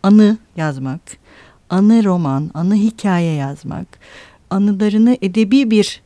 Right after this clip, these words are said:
tür haline getirmek, e, bunun sizin edebiyatınızdaki,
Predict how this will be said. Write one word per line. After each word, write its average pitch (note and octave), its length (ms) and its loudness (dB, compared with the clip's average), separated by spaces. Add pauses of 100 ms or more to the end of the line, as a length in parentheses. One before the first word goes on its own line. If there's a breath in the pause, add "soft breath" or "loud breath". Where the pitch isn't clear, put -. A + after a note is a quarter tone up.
(140)
tür G#3 160 0
haline D#3 500 -2
getirmek, C3+ 840 -8 (160)
e, D3 460 -8 (480)
bunun B3+ 760 0
sizin G#3+ 300 -2
edebiyatınızdaki, D#3 1160 -10